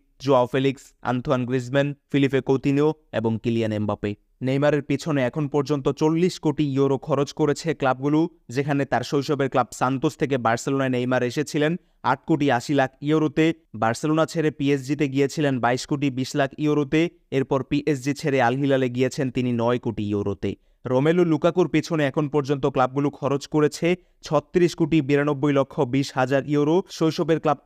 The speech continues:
আন্ডারলেক্ট থেকে চেলসিতে গিয়েছিলেন তিনি এক কোটি পঞ্চাশ লাখ ইউরোতে। এরপর চেলসি থেকে ধারে তিরিশ লাখ পঞ্চাশ হাজার ইউরোতে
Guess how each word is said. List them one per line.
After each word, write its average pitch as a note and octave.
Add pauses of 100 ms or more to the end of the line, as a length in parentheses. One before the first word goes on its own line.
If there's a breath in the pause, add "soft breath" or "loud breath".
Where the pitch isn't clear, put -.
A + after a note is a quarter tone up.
আন্ডারলেক্ট D3 (100)
থেকে D3+ (100)
চেলসিতে D#3
গিয়েছিলেন C#3+
তিনি C#3 (100)
এক -
কোটি D3 (100)
পঞ্চাশ C#3 (100)
লাখ C#3+
ইউরোতে। D3+ (380)
এরপর C#3+ (120)
চেলসি E3 (100)
থেকে D3+ (160)
ধারে C#3 (280)
তিরিশ D#3+
লাখ C#3 (100)
পঞ্চাশ C#3+ (100)
হাজার C3+ (120)
ইউরোতে C#3+